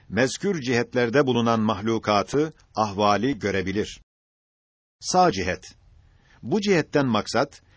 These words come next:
geçmiş zamandır. Binaenaleyh,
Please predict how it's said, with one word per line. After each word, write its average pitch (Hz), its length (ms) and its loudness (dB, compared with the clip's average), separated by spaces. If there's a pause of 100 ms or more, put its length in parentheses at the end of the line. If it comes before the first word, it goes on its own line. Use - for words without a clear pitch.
(120)
geçmiş 135 380 -2
zamandır. 110 720 -2 (540)
Binaenaleyh, 131 720 0